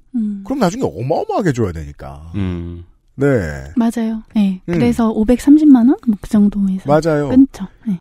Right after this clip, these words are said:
Speaker 2: 이거 되게 보수적으로 지정합니다.
Speaker 1: 음.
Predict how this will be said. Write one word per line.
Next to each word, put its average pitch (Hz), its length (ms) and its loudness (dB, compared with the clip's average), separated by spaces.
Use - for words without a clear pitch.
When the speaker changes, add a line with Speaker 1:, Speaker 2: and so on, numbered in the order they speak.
Speaker 2:
이거 160 220 2
되게 147 160 2
보수적으로 170 560 0
지정합니다. 101 1200 -4
Speaker 1:
음. - 40 -20